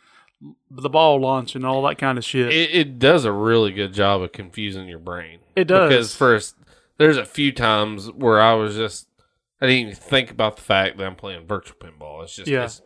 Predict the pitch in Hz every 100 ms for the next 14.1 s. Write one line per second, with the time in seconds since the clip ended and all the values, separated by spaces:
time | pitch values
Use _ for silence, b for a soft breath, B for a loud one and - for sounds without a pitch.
0 | _ - 123 95 - - 156 151 147 151
1 | 139 - 147 - - 120 160 156 113 113
2 | 87 85 _ _ _ _ _ _ - 147
3 | 131 123 131 165 - 165 139 143 170 190
4 | _ _ 165 185 - _ - 180 208 147
5 | 160 185 190 202 208 185 _ - 160 160
6 | 151 160 156 147 151 147 147 135 131 139
7 | 139 - - _ 147 127 147 143 135 139
8 | 139 156 - _ 165 165 165 165 160 _
9 | _ _ _ _ _ _ 165 147 135 147
10 | - - - 147 - 175 151 - 147 143
11 | 135 143 143 139 139 135 131 131 123 -
12 | - 117 113 110 _ _ - 143 123 143
13 | 139 147 151 139 160 151 143 139 135 139
14 | 131